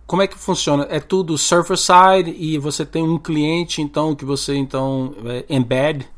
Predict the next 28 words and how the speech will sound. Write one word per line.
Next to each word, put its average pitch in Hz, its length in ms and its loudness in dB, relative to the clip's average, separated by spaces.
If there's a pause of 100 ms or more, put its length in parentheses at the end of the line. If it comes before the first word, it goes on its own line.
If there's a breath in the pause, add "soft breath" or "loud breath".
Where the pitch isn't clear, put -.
(160)
no, 123 460 -2
no 117 180 -6
seu - 140 -4
site, 147 380 0
por 131 160 -6
exemplo? 202 500 -4 (400 soft breath)
Ou 170 160 2
você, 160 300 -2
então, 151 340 0
teria 151 420 0
que 139 540 -2 (300)
rodar 143 440 4
tudo 143 380 -2
internamente? 123 580 -2
Precisa - 360 -4
de 139 80 0
uma 139 120 2
infraestrutura 139 800 0 (420 soft breath)
no 135 360 0
local, 131 640 4
da, 123 180 0
da, 139 160 -2
na 151 140 4
companhia? 127 500 2
Como 135 160 -6
é 135 60 -4
que - 80 -20
funciona? 107 380 -8